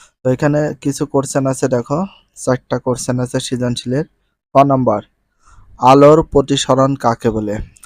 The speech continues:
আলোর প্রতিসরণ কাকে বলে বলতে কি বোঝায় বা কি, এইগুলো হলে তখন আমরা কি দিই? সংজ্ঞা দিয়ে থাকি। তো এখানে দেখো আমরা পঞ্চম অধ্যায় সাধারণ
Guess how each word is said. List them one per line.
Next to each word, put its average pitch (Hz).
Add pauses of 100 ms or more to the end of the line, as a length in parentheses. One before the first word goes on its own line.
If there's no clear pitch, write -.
আলোর 135
প্রতিসরণ 127
কাকে 123
বলে 120 (640)
বলতে 127
কি 123
বোঝায় 117 (640)
বা 123 (120)
কি, 131 (280)
এইগুলো 131
হলে 131
তখন 127
আমরা 127
কি 131
দিই? 147 (100)
সংজ্ঞা 127
দিয়ে 107
থাকি। 98 (1400)
তো 135 (160)
এখানে 160
দেখো 151 (100)
আমরা 135 (140)
পঞ্চম 143
অধ্যায় 131 (140)
সাধারণ 127